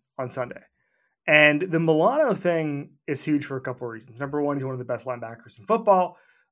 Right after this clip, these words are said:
Um, but he also played an incredible game,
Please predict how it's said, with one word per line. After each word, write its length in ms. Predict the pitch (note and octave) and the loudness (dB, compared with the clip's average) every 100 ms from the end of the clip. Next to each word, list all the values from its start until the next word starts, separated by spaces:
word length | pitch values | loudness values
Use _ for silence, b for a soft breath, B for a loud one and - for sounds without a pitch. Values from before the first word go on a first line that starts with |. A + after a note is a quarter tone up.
| - | 4
Um, 480 | E3 D#3 C#3+ D3 - | 10 10 8 2 -4
but 400 | - A3+ A3+ - _ _ _ | 4 4 4 -4 _ _ _
he 160 | F#3 G3+ | -6 0
also 680 | - D4 - C4 F#3 F3+ - _ _ _ _ _ _ - | 4 4 6 6 6 4 -6 _ _ _ _ _ _ 2
played 200 | A3 G#3 | 4 6
an 100 | G3 | 2
incredible 880 | E3 - - - D4+ D#4 G#3 F#3+ D#3+ | 0 -6 -18 -10 -2 2 4 2 2
game, 500 | F3+ F#3 B2+ C3+ | 0 0 -2 -8